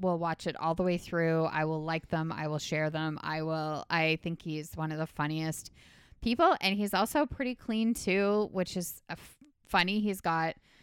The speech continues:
a couple of really, really good ones. It's,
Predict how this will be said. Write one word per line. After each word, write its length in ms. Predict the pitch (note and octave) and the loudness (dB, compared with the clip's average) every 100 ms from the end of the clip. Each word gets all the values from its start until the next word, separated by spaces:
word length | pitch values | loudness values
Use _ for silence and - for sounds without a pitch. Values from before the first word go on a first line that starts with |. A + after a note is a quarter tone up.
| _ _ _ _ _ | _ _ _ _ _
a 80 | G3 | -4
couple 380 | G#3 G3+ A3 A3 | -2 -2 4 4
of 180 | G3 F#3 | 4 2
really, 580 | F#3+ G3 F#3+ F#3+ F#3+ - E3+ | 4 4 6 4 4 0 -4
really 360 | F3+ F#3 F#3 F3+ | 2 4 4 2
good 180 | E3 | 0
ones. 460 | E3 E3+ E3 E3+ - - | 2 0 0 -6 -10 -8
It's, 280 | F#3+ - | -6 -6